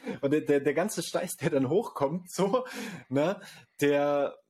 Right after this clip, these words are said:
ja, und das, das war für mich so, und ich habe dann den Leuten das gesagt, „Ah, bei mir waren mega viele Gedanken“ und so, und die dann so, „Was, bei dir? Echt?“ Ich so, „Ja, natürlich, ne?“ Und alles möchte auch mal durchgedacht werden, nicht nur durchgefühlt werden, sondern durchgedacht werden, damit dann auch diese Leere wieder entsteht.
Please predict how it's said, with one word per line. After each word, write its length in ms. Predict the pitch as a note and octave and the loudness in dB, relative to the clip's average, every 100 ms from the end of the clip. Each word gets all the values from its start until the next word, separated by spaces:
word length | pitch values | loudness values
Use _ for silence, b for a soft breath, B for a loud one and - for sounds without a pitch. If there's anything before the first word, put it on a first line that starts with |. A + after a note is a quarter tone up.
| _ _ _ - | _ _ _ -8
ja, 240 | B2 C#3 | 0 0
und 260 | B2+ F#2 G#2 | 0 -4 -6
das, 140 | B2 - | -4 -2
das 140 | C#3 D3+ | -2 -2
war 80 | C#3 | -2
für 80 | |
mich 160 | C3+ C#3+ | -4 -4
so, 260 | - C3+ G2+ | 0 2 2
und 120 | G#2+ | 0
ich 80 | - | -2
habe 100 | - | 0
dann 160 | A2+ | 0
den 160 | G#2 G#2 | 0 2
Leuten 240 | G#2 A2+ | 2 0
das 140 | G2 - | -2 -6
gesagt, 300 | G2+ D3+ A2+ | -4 -4 -2
„Ah, 80 | G#2+ | -4
bei 160 | F#2 | -4
mir 180 | G#2 A2+ | -4 -2
waren 140 | F#2 | -2
mega 240 | G2+ A#2 F#2 | -2 0 -2
viele 220 | - F#2 | -4 -8
Gedanken“ 340 | E2 F#2 C3 - _ | -6 -6 -8 -10 _
und 80 | - | -20
so, 100 | - | -20
und 120 | F3+ _ - | -20 _ -16
die 80 | F2 | -12
dann 180 | F2 F2 | -10 -12
so, 120 | - _ _ _ - | -14 _ _ _ -10
„Was, 180 | - - - | -6 -4 -6
bei 120 | E2+ | -10
dir? 540 | - - C3 G#3+ C#3 | -10 -2 0 2 0
Echt?“ 360 | G#2 C#3+ - - | -2 -6 -8 -14
Ich 100 | - | -14
so, 100 | - - | -14 -8
„Ja, 140 | A2 | -4
natürlich, 600 | G2+ G2 - B3+ F#2+ - | -2 -2 -2 -2 -2 -6
ne?“ 240 | G#2+ D3+ F3 B B B B B B - | -4 -4 -6 B B B B B B -2
Und 640 | A#2 A2 A2 G#2+ G2+ - - | 2 2 2 0 -4 -8 -4
alles 240 | C#3+ F3 | -2 0
möchte 260 | D#3 D#3 - | 0 0 0
auch 140 | B2 | 0
mal 140 | A#2 | -2
durchgedacht 1200 | G2+ B2 E3 F3 - - - A2+ B2+ D#3 D3+ - | 0 2 2 0 -6 -10 -10 -4 -2 -2 -4 0
werden, 280 | A#2 G2 F2+ | 2 2 0
nicht 180 | G#2 - | -4 -2
nur 100 | B2+ | -2
durchgefühlt 720 | A2+ A#2 - A2 - F3 F3+ | 0 0 -4 -10 -4 -2 -2
werden, 160 | A2 G2+ | -2 -2
sondern 280 | G2+ G2+ G2+ | -2 -4 -2
durchgedacht 640 | A2+ - F2+ B2+ - - | -4 -4 -4 -2 -4 -4
werden, 240 | G2+ A2+ C3+ | 0 0 -2
damit 260 | G#2 A2 | -4 -2
dann 100 | A2+ | -2
auch 160 | G#2 - | -2 -4
diese 240 | - F#2+ | -6 -8
Leere 360 | G2 A2 B2+ F#2+ | -2 0 0 -4
wieder 180 | F#2 - | -10 -12
entsteht. 520 | F#2+ - - - - | -12 -14 -14 -16 -18